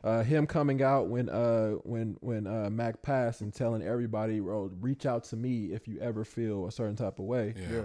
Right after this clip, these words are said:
Speaker 1: And we can, we can, we can, we can go through some
Speaker 2: Damn,
Speaker 1: things,
Speaker 2: G,
Speaker 1: you know
Speaker 2: you
Speaker 1: what I'm
Speaker 2: didn't
Speaker 1: saying?
Speaker 2: just
Speaker 1: Like, he's,
Speaker 2: influence
Speaker 1: he's
Speaker 2: me
Speaker 1: been
Speaker 2: like
Speaker 1: on
Speaker 2: that.
Speaker 1: one
Speaker 3: Right.
Speaker 1: focus. And, and that stuff is more touching to me than somebody telling me something about the drug game, to tell you the truth.
Speaker 3: But that's just like, uh, Dot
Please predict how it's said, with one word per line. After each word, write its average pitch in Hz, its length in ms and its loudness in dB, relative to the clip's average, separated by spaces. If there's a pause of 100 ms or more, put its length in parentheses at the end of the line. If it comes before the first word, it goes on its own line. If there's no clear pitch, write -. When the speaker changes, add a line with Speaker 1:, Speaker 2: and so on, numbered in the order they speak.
Speaker 1:
And 98 220 0
we 139 120 2
can, 110 200 -6
we 127 120 0
can, 107 220 -2
we 123 80 0
can, 127 160 -2
we 110 140 -2
can 113 160 -6
go 120 180 2
through 92 180 -8
some 85 160 -10
Speaker 2:
Damn, 117 160 -2
Speaker 1:
things, 90 120 -6
Speaker 2:
G, 101 60 -6
Speaker 1:
you 107 60 -2
know 123 60 -2
Speaker 2:
you 139 60 -2
Speaker 1:
what 120 80 -4
I'm - 80 -2
Speaker 2:
didn't - 0 -
Speaker 1:
saying? 113 100 0
Speaker 2:
just - 40 0
Speaker 1:
Like, 104 140 -2
he's, 127 100 0
Speaker 2:
influence 127 240 0
Speaker 1:
he's 123 60 0
Speaker 2:
me 107 60 -4
Speaker 1:
been 175 180 4
Speaker 2:
like 160 60 4
Speaker 1:
on 139 60 4
Speaker 2:
that. 104 160 0
Speaker 1:
one 135 200 4
Speaker 3:
Right. 131 100 -2
Speaker 1:
focus. 113 640 -2 (580)
And, 117 200 2
and 117 240 2
that 180 180 4
stuff 151 260 0
is 120 100 0
more 120 140 2
touching 113 280 0
to 95 80 -4
me 135 240 2
than 101 640 -4 (380)
somebody 113 360 2
telling 107 340 0
me 104 140 -4
something 104 320 -8
about 98 280 -4
the 95 60 -10
drug 110 300 -2
game, 85 160 -4
to - 60 4
tell 98 160 -8
you 82 60 -6
the - 100 -10
truth. 113 200 -4 (160)
Speaker 3:
But 127 120 -8
that's 143 220 -4
just 135 200 -2
like, 120 200 -2 (180)
uh, 110 380 -2 (300)
Dot 120 320 -2